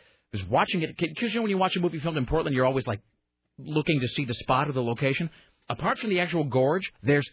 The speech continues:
nothing about that film that needed to be filmed in. Not, not one thing. There's not one scene there that required being in Oregon. So, I mean, really, I guess it's, go to Canada. Really, all, the only, the only reason to have a movie here is so Tim can try to get into it, and that never works out anyway. So, I mean, really, what's the point? What do you, what are you coming here for?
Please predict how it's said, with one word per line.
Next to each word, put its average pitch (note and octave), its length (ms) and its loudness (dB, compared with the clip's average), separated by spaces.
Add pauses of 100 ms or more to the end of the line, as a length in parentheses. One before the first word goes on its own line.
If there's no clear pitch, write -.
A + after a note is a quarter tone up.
nothing D#3+ 420 -2
about D3 180 0
that C3 120 -2
film C3 200 0
that A2 100 -2
needed A#2 180 -2
to F#2 60 -4
be F#2+ 100 -2
filmed G2+ 260 0
in. E2 120 -6
Not, G2+ 180 -2
not A2+ 220 0
one C#3 240 0
thing. G#2 280 -2 (360)
There's B2+ 160 2
not E3 180 2
one F3+ 220 0
scene E3 340 -2
there F#2+ 320 -2
that A2 200 -4
required A#2+ 640 0
being A2+ 360 2
in F#2+ 80 0
Oregon. E2 400 -2 (120)
So, G2+ 380 0
I - 100 -4
mean, G#2+ 140 -4
really, G#2+ 300 -2
I F#2+ 60 0
guess F#2 180 -4
it's, - 240 -14 (840)
go G3 180 4
to E3 120 -2
Canada. D#3 380 0
Really, A3 240 0
all, G3+ 260 0 (480)
the F#3+ 140 -6
only, C#4 320 0
the F#3 260 -2
only C4+ 200 -4
reason F#3+ 260 -2
to D3 80 2
have D#3+ 160 0
a D#3 40 0
movie D3+ 280 2
here F#3+ 280 0
is C#3+ 100 0
so C#3+ 80 2
Tim G3+ 260 -2
can A2 120 2
try G2+ 140 0
to F#2 100 0
get F2+ 120 0
into A#2 160 4
it, F#3+ 80 2
and A#2 60 -2
that - 120 2
never C3 160 0
works C#3 280 0
out F#3 120 2
anyway. G2+ 300 -2
So, C#3 320 2
I D#3 40 2
mean, E3 180 -2
really, G3 160 0
what's F#3+ 180 -4
the B2+ 60 -8
point? A2 320 -4
What C#3 80 -4
do F3+ 60 -4
you, G#2 520 -8
what E2 100 -2
are D3 60 4
you E3 80 0
coming G3+ 220 2
here E2 120 -4
for? D#2 220 -10